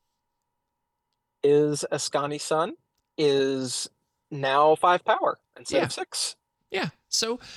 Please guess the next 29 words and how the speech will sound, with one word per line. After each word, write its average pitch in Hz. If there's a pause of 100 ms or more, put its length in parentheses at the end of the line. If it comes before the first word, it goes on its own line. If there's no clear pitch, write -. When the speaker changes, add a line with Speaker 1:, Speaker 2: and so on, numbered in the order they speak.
(480)
Speaker 2:
you 208
have 202
access 180
to 175
it. 185
I 143
still 156
will 143
never 135
use 127
it, 147 (120)
but, 123
you 131
know. 101 (2000)
Speaker 1:
I 143
think 165
it 165
could 151
really 170
be 180
clutch - (420)
in 147
a 139
lot 139
of 135
situations. 143
Speaker 2:
Oh. 147
Speaker 1:
But 175 (160)
I'm 151